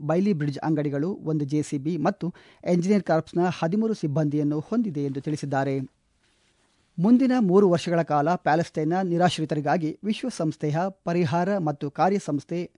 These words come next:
ಯು ಎನ್ ಆರ್ ಡಬ್ಲ್ಯೂ ಎ ಯ ಆದೇಶವನ್ನು ನವೀಕರಿಸುವ ವಿಶ್ವಸಂಸ್ಥೆಯ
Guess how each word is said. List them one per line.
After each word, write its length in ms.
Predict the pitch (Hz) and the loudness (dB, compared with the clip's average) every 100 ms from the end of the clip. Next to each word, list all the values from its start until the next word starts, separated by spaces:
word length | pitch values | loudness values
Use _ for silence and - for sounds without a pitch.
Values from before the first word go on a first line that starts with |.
| _ _ _ 170 | _ _ _ -4
ಯು 220 | 214 240 | -2 -2
ಎನ್ 300 | 160 170 170 | -2 0 0
ಆರ್ 200 | - 160 | 0 0
ಡಬ್ಲ್ಯೂ 400 | 151 147 143 165 | 0 -2 -2 0
ಎ 260 | 151 165 165 | 0 2 2
ಯ 80 | 143 170 - _ _ _ | 0 -2 -6 _ _ _
ಆದೇಶವನ್ನು 540 | - 160 175 - 151 151 | 0 2 2 0 0 0
ನವೀಕರಿಸುವ 600 | 151 214 180 160 151 151 | 0 0 0 -4 -2 -2
ವಿಶ್ವಸಂಸ್ಥೆಯ 640 | 147 - - 147 - 151 | -2 -4 -4 -6 -4 -6